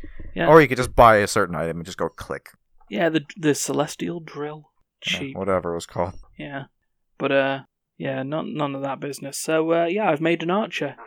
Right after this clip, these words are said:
Speaker 1: now. She's a weird,
Speaker 2: Ooh.
Speaker 1: she's a weird cat thing. I don't know what sort of race she is. I didn't actually fully check.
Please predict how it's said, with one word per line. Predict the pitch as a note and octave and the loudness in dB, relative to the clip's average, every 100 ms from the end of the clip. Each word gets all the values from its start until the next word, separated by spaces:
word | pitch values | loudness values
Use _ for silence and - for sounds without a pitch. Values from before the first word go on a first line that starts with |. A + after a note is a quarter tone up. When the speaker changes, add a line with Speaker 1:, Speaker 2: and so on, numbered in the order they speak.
| - | -10
Speaker 1:
now. | D#3+ G3 - _ - | -8 -8 -10 _ -12
She's | - D3 | -8 -2
a | D3+ D3 | -2 0
weird, | D#3 D#3+ E3+ C#3 | 0 2 2 0
Speaker 2:
Ooh. | F3 D#3 _ - - | -6 -10 _ -20 -16
Speaker 1:
she's | - D3+ | -10 -6
a | D3+ | 0
weird | E3+ F3 - _ - | 2 2 -2 _ -6
cat | - G3+ - | -2 -4 -4
thing. | - D3+ F#3 F#3+ _ - | -4 -4 -4 -10 _ -10
I | D#3 - | -10 -8
don't | D#3+ D#3+ | -8 -6
know | D#3 D3+ - _ _ _ - | -6 -8 -14 _ _ _ -6
what | C#3+ - | -6 -4
sort | D3 C3+ C#3 | -4 -2 -4
of | C3+ _ - | -8 _ -10
race | D#3 C#3 C#3 | -8 -6 -6
she | - D3 C3+ | -4 -4 -4
is. | C3+ C#3+ | -6 -8
I | |
didn't | C#3+ C#3 C#3 | -6 -6 -6
actually | C3+ - C#3 C3+ | -8 -8 -8 -8
fully | - C#3 C3+ | -4 -4 -2
check. | - C#3 | -4 -6